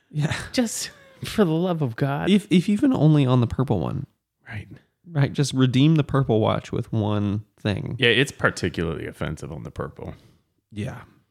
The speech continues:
Speaker 2: So.
Speaker 1: It's like, it looks like a L A Lakers branded watch. <laughs> I mean, the other colors are good. We've got, like, a, like, a true black, kinda like a slatey black gray,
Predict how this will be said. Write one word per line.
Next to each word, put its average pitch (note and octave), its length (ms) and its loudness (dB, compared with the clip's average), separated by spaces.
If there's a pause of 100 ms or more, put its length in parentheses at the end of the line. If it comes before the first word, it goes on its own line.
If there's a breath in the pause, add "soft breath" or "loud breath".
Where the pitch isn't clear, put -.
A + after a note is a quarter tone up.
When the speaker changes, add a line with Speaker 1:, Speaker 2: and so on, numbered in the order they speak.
(2000)
Speaker 2:
So. - 240 -10 (180)
Speaker 1:
It's B2+ 140 -6
like, A2 220 -2
it A#2+ 80 0
looks A#2 240 -2
like G2+ 120 -4
a F#2+ 180 -6 (420)
L G#2 120 -2
A F2+ 40 -2
Lakers - 560 -8 (380)
branded - 360 -8 (160)
watch. - 440 -8
<laughs> F#3 160 -4 (2250 loud breath)
I E3+ 40 2
mean, D#3 100 -4 (920 loud breath)
the C3+ 80 4
other F3+ 120 4
colors C4+ 300 0
are G3 40 -6
good. B3 180 -2
We've C3 120 0
got, D3 180 0
like, B2+ 160 -2
a, F#2+ 280 0 (360 loud breath)
like, - 100 -4
a G2+ 40 -4
true D#3 300 4
black, A2+ 540 0
kinda A2+ 260 2
like G#2 180 0
a - 40 -2
slatey G2+ 880 0
black G2+ 300 0
gray, F#2+ 640 -2